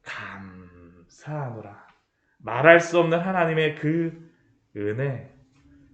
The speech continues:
받는 성도에게도 하나님의 그 크신 은혜가 넘치고, 또한 이렇게 헌금을 할 수 있는, 연보를 할 수 있는 그 성도에게도 그의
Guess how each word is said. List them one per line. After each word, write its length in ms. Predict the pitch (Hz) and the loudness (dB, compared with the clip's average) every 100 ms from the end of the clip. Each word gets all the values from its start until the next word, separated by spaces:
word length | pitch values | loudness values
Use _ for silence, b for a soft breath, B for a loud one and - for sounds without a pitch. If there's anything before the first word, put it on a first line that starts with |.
| - | -20
받는 400 | 110 123 143 147 | -10 -2 -2 -2
성도에게도 1080 | 143 135 135 131 123 123 123 123 123 120 123 | -4 -2 0 0 -2 -4 -6 -6 -8 -10 -12
하나님의 480 | 170 165 147 147 143 | -2 -2 0 -2 -4
그 400 | - 165 185 B B B - - - - - - | -6 -4 -6 B B B -14 -12 -10 -12 -12 -10
크신 280 | - 202 170 | -8 -4 -2
은혜가 300 | 139 135 151 | -2 -4 -4
넘치고, 800 | 117 - 120 127 127 127 135 - _ b b b b - | -6 -10 -16 -14 -14 -14 -18 -20 _ b b b b 4
또한 520 | 196 185 202 160 143 B 156 | 8 10 8 2 -8 B 0
이렇게 600 | 170 196 180 170 - B B B B - | 2 4 4 4 0 B B B B 0
헌금을 340 | 185 196 202 | 4 4 6
할 120 | 175 | 6
수 120 | - 151 | 6 0
있는, 540 | 139 139 135 131 131 | 0 0 -2 -6 2
연보를 340 | 143 175 202 | 2 6 8
할 100 | 175 | 8
수 120 | 165 165 | 6 2
있는 380 | 156 156 151 | 0 0 -4
그 600 | - 165 226 226 202 - - | -4 -2 0 -2 -6 -10 -10
성도에게도 800 | 180 185 196 170 156 160 151 B B B | -4 0 4 4 4 2 0 B B B
그의 440 | 170 220 240 233 | 0 6 6 6